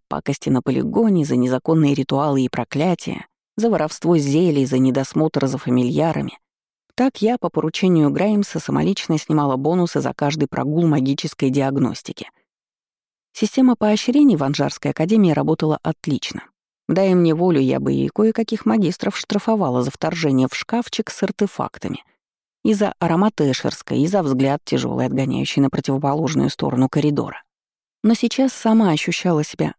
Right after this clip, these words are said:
оштрафованной. Студенты, у которых мары уходили в минус,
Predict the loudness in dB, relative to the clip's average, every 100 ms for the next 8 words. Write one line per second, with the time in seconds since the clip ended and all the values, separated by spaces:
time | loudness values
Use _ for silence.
0 | _ -6 -4 -4 -2 -2 -2 -2 -6 -14
1 | _ _ -16 -4 0 2 2 2 -2 0
2 | 0 2 0 2 0 -2 0 0 2 2
3 | 2 0 -8